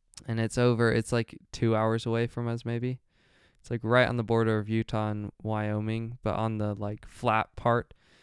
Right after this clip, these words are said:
Like, since Utah looks like a foam finger, I guess it would be, like, the, not the pointer finger, but the other fingers, the top of that. Anyways, uh, but this year we didn't stay, um, but we went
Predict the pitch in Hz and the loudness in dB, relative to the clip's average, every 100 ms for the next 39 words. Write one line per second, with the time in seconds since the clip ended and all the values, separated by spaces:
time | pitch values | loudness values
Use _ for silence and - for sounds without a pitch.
0 | _ _ _ - 110 - 120 113 - 117 | _ _ _ -8 -8 -6 -6 -6 -4 -4
1 | - 110 110 107 - - 117 107 - 107 | -2 -2 -2 -2 -8 -8 -6 -6 -6 -8
2 | 107 - - - - _ _ _ _ - | -6 -8 -8 -12 -18 _ _ _ _ -20
3 | - - 117 117 110 - 107 107 110 110 | -8 2 4 4 -2 -6 -6 -2 -2 -2
4 | 110 110 104 104 104 101 104 - 98 - | -4 -4 -4 -4 -6 -6 -10 -14 -14 -16
5 | _ _ - 107 107 107 - - - 104 | _ _ -14 -10 -8 -8 -10 -14 -10 -8
6 | 104 101 98 104 101 101 - 98 - 95 | -8 -8 -10 -10 -8 -10 -8 -10 -10 -12
7 | - - 110 110 - 98 - 107 - 110 | -10 -6 -2 -2 -4 -12 -12 -14 -10 -8
8 | - 107 - 104 - - _ - - - | -6 -8 -8 -12 -14 -18 _ -20 -20 -20
9 | - - - _ _ _ - 127 107 98 | -20 -20 -20 _ _ _ -4 -2 -2 -4
10 | - - - - - 131 120 120 127 151 | -8 -14 -20 -20 -16 -6 0 2 2 4
11 | 165 180 160 139 139 135 - 120 113 110 | 4 4 4 6 4 2 2 4 4 4
12 | 120 - - - - 117 110 104 107 110 | -4 -12 -20 -20 -10 -4 -2 -2 -4 -8
13 | - 98 107 113 120 135 135 | -8 -4 0 2 2 2 -2